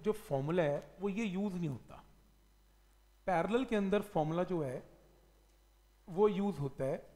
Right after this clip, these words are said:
वन by आर P is equal to कितना? one by R one plus one by R two, बिल्कुल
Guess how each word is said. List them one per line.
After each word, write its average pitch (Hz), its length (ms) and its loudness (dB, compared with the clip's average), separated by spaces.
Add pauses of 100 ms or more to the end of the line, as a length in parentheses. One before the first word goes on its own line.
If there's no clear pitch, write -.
(420)
वन 151 340 0
by 208 160 4 (140)
आर 151 160 4 (120)
P 160 180 0 (640)
is 175 160 0
equal 180 260 2
to 190 120 0
कितना? 190 260 0 (420)
one 143 200 -4
by 190 140 4 (120)
R 165 180 -2
one 180 140 -4
plus 185 200 -2
one 156 180 -4
by 180 160 2 (1040)
R 143 180 -6 (100)
two, 151 80 -8
बिल्कुल 131 320 -12